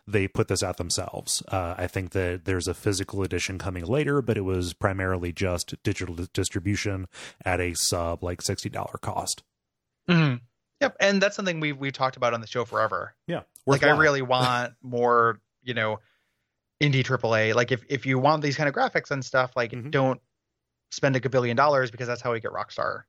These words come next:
Speaker 1: Yeah.
Speaker 2: You know, stuff, like, is, is just that kind of scale.
Speaker 1: Right.
Speaker 2: Um, and just, like, that it, it serves the art as well.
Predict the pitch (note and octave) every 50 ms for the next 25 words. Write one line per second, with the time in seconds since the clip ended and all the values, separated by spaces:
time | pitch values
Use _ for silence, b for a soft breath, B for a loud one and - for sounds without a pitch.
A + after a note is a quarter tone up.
0 | _ _ - A2+ - - _ _ _ _ _ _ _ _ _ _ _ B2+ A#2+ A2
1 | G#2+ - - A2 A2 - - A#2 A2+ A#2 A#2 A2+ - B2 B2 A2 B2 A#2+ - A#2+
2 | A2+ - - A#2+ G#2+ G2+ - - - - - D2 - - _ _ _ _ - F#2+
3 | F#2 - _ _ _ _ _ - B2 A#2+ A#2+ - - C4 B3 G3 F3+ D#3 F3+ D#3
4 | C#3 D3 D3 D3+ D3+ C3+ D#3 D3 C3 - E3 C3+ - - F3 D#3+ C3+ A#2+ C3+ B2+
5 | B2 A#2 A2+ - - G#2+ E2+ - - _